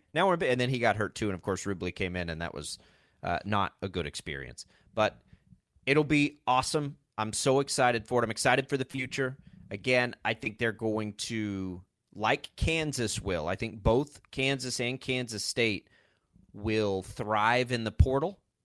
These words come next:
this offseason for very different reasons. K-State's got a chance to thrive in the portal because with Will Howard coming back, and we all assume he will,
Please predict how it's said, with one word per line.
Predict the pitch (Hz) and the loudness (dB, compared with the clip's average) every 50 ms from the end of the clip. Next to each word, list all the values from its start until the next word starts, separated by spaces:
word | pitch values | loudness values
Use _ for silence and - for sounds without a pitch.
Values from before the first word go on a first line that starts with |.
| _ _ | _ _
this | 113 117 113 - | -2 0 2 2
offseason | 127 117 117 - - - 127 123 123 120 147 151 160 - | 2 2 2 0 -2 -2 -2 -2 -2 -2 -4 -4 -6 -6
for | - - 120 | -6 -4 0
very | 98 123 123 123 123 | 2 2 4 4 2
different | 110 90 - 127 127 - - 139 131 - | 0 0 0 0 0 0 -2 -6 -6 -6
reasons. | - 110 120 120 120 117 123 131 135 147 - - - _ _ _ _ _ _ _ - | -6 -6 -4 -4 -2 -2 -4 -4 -4 -4 -6 -8 -10 _ _ _ _ _ _ _ -2
K-State's | - 165 262 269 - 240 254 233 - | 0 0 0 2 4 4 4 2 2
got | - 160 135 127 | 2 4 4 4
a | 113 | 2
chance | - - 131 127 120 - | 0 0 0 0 -2 -4
to | 113 | -6
thrive | 101 - 123 123 120 117 | -4 0 2 4 4 2
in | 117 113 | 0 -4
the | 101 | -6
portal | - - 135 139 135 117 | -6 -6 -4 -2 -2 0
because | 95 95 104 - 117 110 104 95 - - | 0 -2 -2 -2 -2 -2 -2 -2 -6 -6
with | - 107 117 104 101 | -6 -6 -6 -2 0
Will | 127 147 175 | 0 0 0
Howard | 175 147 151 156 143 131 117 104 | 0 0 0 0 0 0 -2 -2
coming | - - 123 117 107 98 | -4 -4 -4 -4 -4 -2
back, | 92 123 120 90 82 92 - - | 0 2 2 2 0 -2 -4 -8
and | 98 92 | -6 -4
we | 95 92 | -2 0
all | 95 110 | 0 0
assume | 117 - - 127 110 101 | -2 -2 -4 -4 -4 -4
he | 104 98 92 | -4 -6 -4
will, | 85 98 117 113 90 78 76 76 | -2 0 2 2 0 0 -4 -8